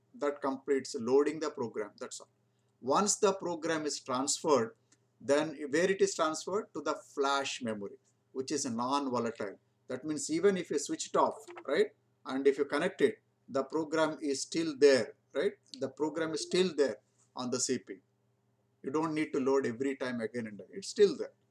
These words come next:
But if you want to change the program, if I want to erase, you want to load a new program, this whole process you have to repeat. That is, write it, compile it, upload it, connect it, then, and of course, press the boot button,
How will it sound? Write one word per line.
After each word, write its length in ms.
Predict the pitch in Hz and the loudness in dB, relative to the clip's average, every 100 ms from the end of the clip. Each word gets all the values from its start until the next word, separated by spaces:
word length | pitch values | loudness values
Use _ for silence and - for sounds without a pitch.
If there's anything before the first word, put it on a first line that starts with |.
| _ _ _ _ _ _ _ _ - | _ _ _ _ _ _ _ _ -8
But 260 | 123 160 | -2 -2
if 120 | 165 160 | -2 -2
you 100 | 160 | 0
want 240 | 165 175 | 0 0
to 240 | 185 190 185 - | 2 2 2 -2
change 440 | - 190 214 190 | 10 12 12 10
the 140 | 180 165 | 0 -2
program, 520 | 143 135 123 117 101 | 0 -2 0 -2 -2
if 160 | 120 131 | -8 -8
I 40 | |
want 180 | 120 123 | -8 -6
to 60 | 131 | -4
erase, 480 | 131 160 117 - - | 4 6 6 4 -8
you 100 | 127 | -8
want 160 | 123 120 | -8 -6
to 60 | |
load 220 | 117 135 | -2 -2
a 60 | 131 | -2
new 160 | 151 170 | -6 -2
program, 380 | 143 120 120 - _ _ _ _ | -2 0 -4 -8 _ _ _ _
this 140 | 135 - | -12 -6
whole 300 | 165 190 196 | 4 6 6
process 520 | 196 143 135 143 - | 4 0 0 -4 -6
you 100 | 127 | -6
have 160 | 117 110 | -6 -8
to 80 | |
repeat. 320 | 117 107 101 - _ _ _ - | -12 -10 -12 -14 _ _ _ -10
That 160 | 120 | -6
is, 140 | 135 117 | -6 -4
write 340 | 113 131 143 | 4 4 4
it, 300 | 165 170 - | -2 -8 -10
compile 480 | - 117 117 143 135 | -6 -6 -2 -2 0
it, 160 | 147 - - | -2 -6 -12
upload 440 | 113 135 131 127 | -6 0 0 0
it, 100 | 147 _ _ _ _ _ - | -4 _ _ _ _ _ -8
connect 360 | 131 131 135 | -2 -2 2
it, 200 | 143 - - 233 | 0 0 -6 -8
then, 220 | 123 165 - | -4 -4 -6
and 220 | 135 180 196 | -6 -6 -8
of 140 | - - | -12 -2
course, 220 | 117 - | -2 -2
press 240 | - 120 | -6 -8
the 180 | - 131 | -4 -4
boot 320 | 113 123 127 | -2 -4 -2
button, 280 | 117 110 170 | -4 -6 -8